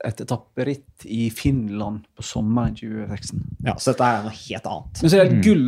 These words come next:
Speaker 1: også for norsk damesykkel at hun vinner, da. For hun fikk hundre og førtitre U C I-poeng, tror jeg. Norge har til sammen sju hundre og tjueto nå. Og dette er viktig fordi plassen du får i, det heter nasjonsrankinga,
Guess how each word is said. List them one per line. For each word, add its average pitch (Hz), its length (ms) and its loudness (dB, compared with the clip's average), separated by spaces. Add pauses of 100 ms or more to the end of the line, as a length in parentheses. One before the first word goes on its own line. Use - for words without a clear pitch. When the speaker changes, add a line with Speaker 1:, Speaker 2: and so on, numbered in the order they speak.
Speaker 1:
også 160 60 2
for 156 80 0
norsk 165 260 0
damesykkel 131 340 0
at - 180 -4
hun 131 80 4
vinner, 123 240 2
da. 113 40 -2
For 135 160 2
hun 156 160 4
fikk - 160 -14 (1300)
hundre 143 380 4
og - 20 0
førtitre 139 720 4
U 127 80 2
C 127 160 0
I-poeng, 113 300 -2
tror 117 160 -8
jeg. - 80 -20 (340)
Norge 135 300 6
har 131 100 2
til 123 80 0
sammen 135 400 2
sju 131 240 2
hundre 117 320 2
og 110 80 -2
tjueto 117 480 -2
nå. 117 220 -2 (760)
Og 135 120 4
dette 143 160 6
er 131 80 2
viktig 123 320 -2
fordi 131 240 0 (420)
plassen - 400 -2
du 110 140 0
får 123 180 0
i, 104 80 -2 (220)
det 117 80 -4
heter 113 180 -2 (300)
nasjonsrankinga, 123 880 0